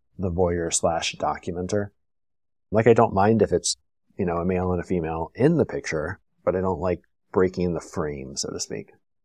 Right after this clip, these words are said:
And then he started touching them more intimately, and that was wild, I thought, personally. Final one from John. Uh, "Yeah, I think it'd be great to have a muse in the sense of someone very creatively online.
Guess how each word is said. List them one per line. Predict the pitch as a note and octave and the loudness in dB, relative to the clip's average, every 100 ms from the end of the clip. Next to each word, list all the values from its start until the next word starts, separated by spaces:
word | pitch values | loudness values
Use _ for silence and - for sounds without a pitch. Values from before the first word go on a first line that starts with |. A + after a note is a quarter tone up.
| _ | _
And | - | 0
then | A#2 | 2
he | |
started | C3+ - A2+ F#2 _ _ _ | 2 2 0 0 _ _ _
touching | - A2 G#2+ | -2 -2 2
them | G2+ | 0
more | F#2 E2+ | 2 0
intimately, | F#2 A2 G#2+ A2+ | -2 -2 -2 0
and | F2 | 0
that | E2 | -4
was | E2+ - - _ _ _ _ _ | -4 -6 -8 _ _ _ _ _
wild, | - F2 C#2+ D#2 D2+ G2+ _ _ | -4 -2 -2 -8 -10 -16 _ _
I | F#2+ | -8
thought, | E2 D2+ - | -6 -8 -8
personally. | F2 - - - _ _ _ _ _ _ _ _ _ _ | -10 -10 -16 -18 _ _ _ _ _ _ _ _ _ _
Final | - B2+ B2+ B2 - | 0 4 4 2 -2
one | - A2+ A#2 | 0 2 4
from | A#2 A2 | 2 2
John. | A2 G#2 G2+ G#2 - - | 6 6 6 2 -2 -4
Uh, | F#2+ | -2
"Yeah, | F#2+ A#2+ B2 | 2 4 4
I | |
think | A#2 A#2+ | 0 0
it'd | G#2 | 0
be | |
great | F#2+ G#2+ - | 4 4 4
to | |
have | G2+ | 0
a | F#2 | 0
muse | G2+ G#2+ A2 - - | 2 2 2 -2 -2
in | F#2+ | -4
the | |
sense | F2 F#2+ G2 | -2 -2 -2
of | F2+ | -2
someone | F#2+ F#2+ F#2 | -2 -2 0
very | F2 | -2
creatively | F2 - F#2 F#2+ F2+ F2+ | -4 -6 -4 -4 -4 -6
online. | E2 D#2+ D2+ - - | -6 -8 -8 -12 -16